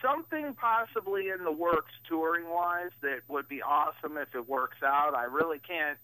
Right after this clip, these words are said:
get into details because there's been no confirmation yet. Uh, working with a promoter to actually, uh, be on tour with a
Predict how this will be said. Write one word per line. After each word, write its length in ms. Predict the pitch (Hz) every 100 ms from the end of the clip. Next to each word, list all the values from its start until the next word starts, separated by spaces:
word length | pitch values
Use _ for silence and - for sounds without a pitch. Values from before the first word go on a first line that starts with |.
| -
get 180 | 156 147
into 320 | 151 151 175
details 720 | 165 147 147 - 147 147 147 143
because 380 | - 120 135 127 117
there's 220 | 131 120
been 240 | - 135 135
no 120 | 131
confirmation 1080 | - 151 139 127 113 131 156 - 170 156 156
yet. 320 | 165 160 160 - - - - -
Uh, 280 | 143 127 123
working 380 | 139 160 156 147
with 180 | 147 147
a 40 |
promoter 640 | 127 - 139 147 165 160 147
to 100 | 135
actually, 680 | 151 170 - 170 156 156 151
uh, 300 | 143 139 135 131 -
be 160 | 147
on 340 | 151 147 143 139
tour 240 | - 208 220
with 220 | 139 135
a 320 | 131 131 131